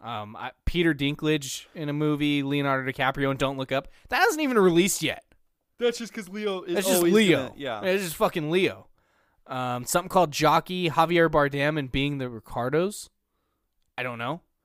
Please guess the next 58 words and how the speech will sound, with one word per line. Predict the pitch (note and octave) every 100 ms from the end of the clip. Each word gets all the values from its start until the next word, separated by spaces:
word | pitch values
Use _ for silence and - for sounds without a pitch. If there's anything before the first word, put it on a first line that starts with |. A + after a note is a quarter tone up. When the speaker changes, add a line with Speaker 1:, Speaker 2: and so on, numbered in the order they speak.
| _ -
Speaker 1:
Simon | - F#3 F#3+ F3
Rex | D3 F#3 -
and | D3
Red | C3+ C3+
Rocket. | B2+ B2 F3+ F#3+ - -
That | C#3+
was | C3+
a |
movie | C#3 C3+ C3
that | B2
was | A#2 - - _ _
possibly | - B2 - D3 D3+
on | C#3+
our, | C#3+ D3 -
on | D3
our | C#3+ C#3+ C#3+ _ _ _
Speaker 2:
What | D3
about, | E3 F#3 D#3
uh, | D3+ C#3+
Speaker 1:
schedule. | D#3+ D#3
Speaker 2:
Clint | C3
Eastwood | C3 - B2
and | A2+
Cry | - A2+ A2
Macho? | G2+ - G2+ G2 _ _ _ -
Speaker 1:
I, | B2 C3+ C3+ C3+
I | B2+
think | D3+ E3+
I'm |
gonna | D#3+
have | C#3+
to | -
scroll | - C#3 C3
for | A#2+
quite | - C3+ A#2+
a |
while | G#2+ F#2+ G2+
to | F#2+
get | G#2 -
there. | D#2+ - _ _
Speaker 2:
<laughs> | _
I | -
saw, | - - F#3
I, | D3+ D3 - C#3+ _ _ _
unrelated, | E3 C#3 A#2+ A2+ A2
I | A2+
heard | B2 A#2
people | B2 A#2
at | A2
the | G#2+
dog | G#2+ A2
park | A2 -
talking | A2+ A2
about | A2
that | A2
movie, | A2 A2 A2+
and | A#2
this, | B2